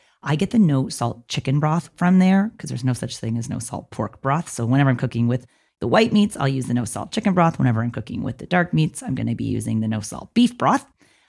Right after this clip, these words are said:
Another ingredient that I'm gonna pick up that works for baby-led weaning is whole milk. Now, of course, we do not substitute whole milk as a fluid in place of breast milk or formula until after the baby turns one, but we do want baby to be introduced to cow's milk protein.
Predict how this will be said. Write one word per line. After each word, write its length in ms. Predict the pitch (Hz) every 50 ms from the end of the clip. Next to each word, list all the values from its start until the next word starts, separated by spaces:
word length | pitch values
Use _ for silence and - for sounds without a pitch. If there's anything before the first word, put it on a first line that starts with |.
| - 139
Another 260 | 156 160 151 160 147
ingredient 360 | 151 170 151 147 139 139 120
that 60 | 139
I'm 60 | 131
gonna 140 | 135 131 127
pick 180 | - 151 - - -
up 240 | 131 131 - _ -
that 100 | 135 -
works 220 | - 135 127 -
for 100 | - 120
baby-led 360 | 135 131 127 127 131 127 123
weaning 200 | 127 139 151 175
is 100 | 196 170 -
whole 340 | 156 - - 160 165 185 -
milk. 320 | - 240 208 - - - - -
Now, 60 | - 147
of 100 | 143 -
course, 220 | - 165 - -
we 60 | 165
do 180 | 147 131 151 156
not 180 | 165 165 -
substitute 540 | - - 135 - - 143 135 - 139 131 -
whole 220 | - - 147 147 143
milk 320 | 139 135 135 - - - _ _ _ _ _ _ _ -
as 100 | 135 131
a 60 | 123
fluid 500 | - - - 226 294 330 214 143 147 147
in 160 | - 147 143
place 280 | 135 - 147 147 147 -
of 160 | - 139 139 -
breast 200 | - 120 - -
milk 140 | 120 117
or 80 | - 120
formula 460 | 117 - 139 127 123 120 117 117 117 -
until 300 | 127 120 - 127 - -
after 320 | 143 151 196 - - 175
the 100 | 156 147
baby 260 | 131 123 120 117 120 117
turns 340 | - - 113 113 110 -
one, 280 | - - 302 - 160 156 _ _ _ _ -
but 140 | 151 139 -
we 120 | 175 170
do 320 | 151 - - 175 190 190
want 300 | - - 147 147 - -
baby 240 | - 131 123 120 123 120
to 80 | -
be 140 | 120 123 -
introduced 360 | 139 147 143 135 131 120 -
to 60 | -
cow's 360 | 113 - - - 120 123 120 -
milk 300 | 135 127 117 - - -
protein. 480 | - 135 120 117 - - 233 370 370